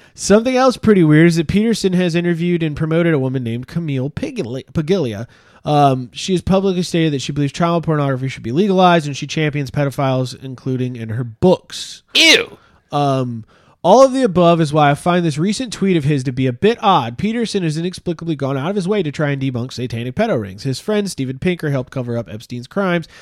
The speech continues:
Speaker 1: and he promotes a woman who says she wants C Ps legalized. Uh, and there's that tweet of his where he's saying it's getting just impossible to find child porn.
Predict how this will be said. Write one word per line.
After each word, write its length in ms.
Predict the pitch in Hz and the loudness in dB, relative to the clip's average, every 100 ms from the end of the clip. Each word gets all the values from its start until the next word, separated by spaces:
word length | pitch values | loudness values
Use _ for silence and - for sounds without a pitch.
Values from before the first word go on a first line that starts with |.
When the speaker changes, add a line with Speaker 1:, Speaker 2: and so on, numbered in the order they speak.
| - 156 | -10 0
Speaker 1:
and 60 | |
he 60 | 160 | 2
promotes 320 | 156 151 147 | 2 2 0
a 60 | 139 | 0
woman 280 | 135 139 131 | 0 0 0
who 120 | 131 | -2
says 200 | 120 113 | -4 -4
she 100 | 127 | -2
wants 200 | 120 - | -4 -6
C 180 | 113 110 | -8 -8
Ps 480 | 127 127 127 - | -4 -4 -4 -8
legalized. 680 | 226 269 175 107 90 - - _ _ _ _ _ _ - | -2 0 0 -2 -6 -16 -18 _ _ _ _ _ _ -6
Uh, 380 | 147 143 135 127 _ - | 0 2 2 0 _ -4
and 180 | 165 160 | 0 2
there's 200 | 156 151 | 2 2
that 180 | 147 - | 0 -2
tweet 240 | 160 156 | 0 2
of 80 | 143 | 2
his 260 | 143 139 135 | 2 0 0
where 120 | 139 | -2
he's 120 | 151 | -2
saying 240 | 208 220 | -2 -2
it's 180 | 220 202 | -2 -4
getting 280 | 302 285 254 | -6 -8 -6
just 240 | 285 233 | -6 -6
impossible 640 | 254 220 262 302 - 156 156 | -6 -2 -2 -2 -2 -2 -2
to 60 | |
find 340 | 175 208 233 226 | 0 0 0 -2
child 420 | 269 320 254 170 | -4 -2 -2 -2
porn. 360 | 151 127 117 | 0 0 -2